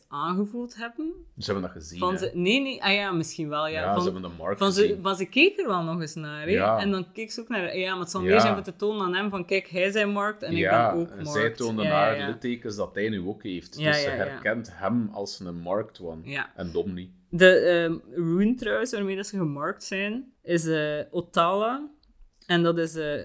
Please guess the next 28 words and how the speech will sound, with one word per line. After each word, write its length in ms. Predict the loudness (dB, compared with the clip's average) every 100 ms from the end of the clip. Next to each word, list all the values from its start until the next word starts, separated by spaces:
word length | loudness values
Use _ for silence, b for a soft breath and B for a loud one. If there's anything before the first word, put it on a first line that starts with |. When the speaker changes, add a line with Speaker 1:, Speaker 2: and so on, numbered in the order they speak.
| -10
Speaker 1:
de 200 | -8 -6
rune 420 | -2 0 0 -2
voor 340 | -4 -6 -6 -10 _
property, 680 | 0 0 0 -6 -6 -8 -8 -12 _ _
homeland, 800 | -4 -2 -2 -6 -10 -12 -14 -20 _ _
inheritance 920 | -8 -6 -6 -6 -6 -6 -14 -12 -12 -14
en 200 | -12 -10 -6
legacy. 680 | -6 -8 -12 -12 -12 -14 -16
Speaker 2:
Hmm. 440 | -6 -2 -2 -4 -10 -16
Speaker 1:
Dus 240 | -10 -8
dat 120 | -4 -2
is 60 |
wel 200 | -2 -4
cool. 320 | -4 -6 -6
Het 120 | -6 -6
is 180 | -6
zo... 280 | -2 0 -2
Ik 260 | -4 -10 2
vind 120 | 2
het 100 | 6
heel 100 | 2
cool 140 | 2 -4
omdat 120 | -4
het 80 | -4
zowel 400 | 0 0 -2 -8
property 480 | -2 -2 0 -6 -4
is 580 | -6 0 0 0 -6 -10 _ _
als 560 | -2 0 0 -2 -6 -8